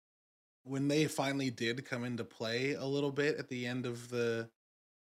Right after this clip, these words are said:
first game and at the beginning of the second game, when you were, like, fighting against the Cabal and trying to, like,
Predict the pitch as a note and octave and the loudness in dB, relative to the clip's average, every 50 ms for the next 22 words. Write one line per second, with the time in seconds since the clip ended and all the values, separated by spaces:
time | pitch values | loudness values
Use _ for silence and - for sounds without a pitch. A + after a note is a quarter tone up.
0 | _ _ _ _ _ - - B2+ B2+ C3 B2 - - - C3+ C3 C3+ C3 C3 B2+ | _ _ _ _ _ -6 -2 0 0 0 -2 -4 -2 0 0 2 2 2 0 0
1 | A#2+ A2+ A2 - - A#2+ A#2+ G#2 - A2 G#2 A#2 G2 G2+ A#2+ A#2+ B2 B2 B2 A2 | -2 -2 -4 -4 -4 -6 -6 -6 -8 -8 -8 -6 -4 -4 -2 -2 -2 -2 -2 -4
2 | A2 - - A#2+ A2+ - B2 B2 G#2+ C3 C3 C3+ C#3+ C#3 B2+ A#2+ A#2 A#2+ B2 B2 | -4 -4 -4 -4 -4 -4 -6 -6 -4 -2 -2 -2 -2 -2 -2 -2 -2 0 0 0
3 | A#2+ A2 G#2 - - - - A2 A2+ A2 A2+ A2 G#2+ G#2 G2+ A2 G#2+ G#2+ G2+ - | 0 0 -2 -2 -4 -4 0 0 2 2 2 -2 -2 -2 0 -2 -2 0 -2 -4
4 | - - G2 G#2 G2+ - - - G2 F2+ G#2 G2+ G#2 G#2+ G#2+ G#2+ G#2+ G#2+ G#2+ G#2 | -6 -4 -8 -8 -8 -6 -6 -8 -6 -6 -4 -4 -2 -2 -2 -2 -2 -4 -6 -6
5 | - G#2+ G#2+ G#2+ G#2+ G#2+ G2+ G2 F#2+ - | -6 -6 -4 -4 -4 -4 -4 -6 -6 -10